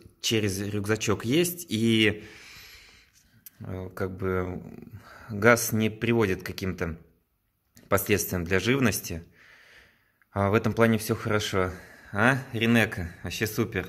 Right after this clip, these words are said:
<laughs> Не, ну это вообще балдёж. Тут я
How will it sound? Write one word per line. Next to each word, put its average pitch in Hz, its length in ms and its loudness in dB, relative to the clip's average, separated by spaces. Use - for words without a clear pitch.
<laughs> - 140 -14
Не, 120 80 2
ну 113 60 4
это 110 200 2
вообще 107 240 0
балдёж. 92 480 2
Тут 95 240 -4
я 90 340 0